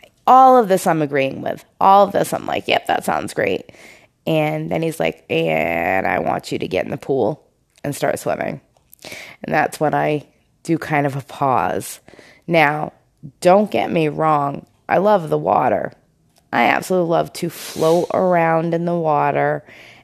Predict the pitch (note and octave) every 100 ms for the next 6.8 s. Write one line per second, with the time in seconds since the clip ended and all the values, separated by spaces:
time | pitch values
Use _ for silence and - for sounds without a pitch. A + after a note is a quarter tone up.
0 | _ - E3 D#3 D3+ - - E3+ E3+ E3
1 | E3 E3 E3 E3 D#3 D3+ C#3+ C#3+ C#3+ D3
2 | - - D#3+ D3 D3+ D3+ D3 C#3+ - -
3 | E3+ E3 E3 F3 D#3+ D#3 D3 C#3+ C#3 C#3
4 | C#3 C#3+ D3 D3 C#3 C#3 C#3 C#3 C#3+ -
5 | C#3+ C#3 - D3 C#3+ C3+ - B2 B2 C3
6 | G#2 - - - - - -